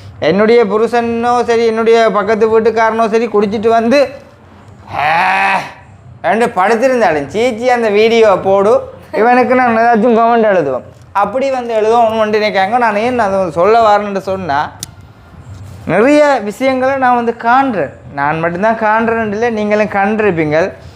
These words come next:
கண்டுட்டும் அதை காணாத மாதிரி நடக்கிறீர்கள்.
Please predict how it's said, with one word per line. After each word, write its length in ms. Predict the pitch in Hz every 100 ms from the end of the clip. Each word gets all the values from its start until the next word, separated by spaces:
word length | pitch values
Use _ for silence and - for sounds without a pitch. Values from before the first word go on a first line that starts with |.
| - - - - -
கண்டுட்டும் 600 | 180 233 254 208 214 247
அதை 240 | 214 190 185
காணாத 520 | 202 208 240 226 208
மாதிரி 220 | 196 202 202
நடக்கிறீர்கள். 580 | 190 180 170 175 214